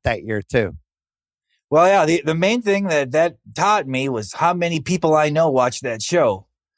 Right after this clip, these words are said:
Speaker 2: 'Cause I was at a diner with some woman, and all of a sudden my phone kept, the text kept going off, and I was trying to talk to her. I did, was gonna avoid my phone or whatever, you know.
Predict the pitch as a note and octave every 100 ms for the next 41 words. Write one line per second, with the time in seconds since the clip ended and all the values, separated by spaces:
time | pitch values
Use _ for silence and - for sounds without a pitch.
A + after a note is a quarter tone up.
0 | _ - D3+ F3+ G#3+ G3+ F#3 E3+ C#3+ E3
1 | G#3+ F#3 C#3+ C3+ C3 B2 - E3 D3+ G3+
2 | F#3 C#3+ C3+ - F3+ F#3+ D#3 D3 G3+ G3
3 | D#3+ C#3+ D3 C3 A2+ - G#3 G3+ D3+ B2+
4 | D3+ B2+ - A#2+ - F3+ - - D#3 C3
5 | D3+ D3+ D#3 A3 E3+ C#3+ - - - -
6 | D#3+ E3+ E3+ D#3 D3+ E3+ E3 E3+ D3+ D3
7 | B2+ G#2+ G2+ - B2+ A#2+ C3 C3 B2+ A#2
8 | G#2+ G#2+ G2 G2 G2+ G#2+ F2+ - G#2+ F2+
9 | A#2+ A2+ A2 G#2 A#2 B2 B2 B2 B2 B2+
10 | C3 C3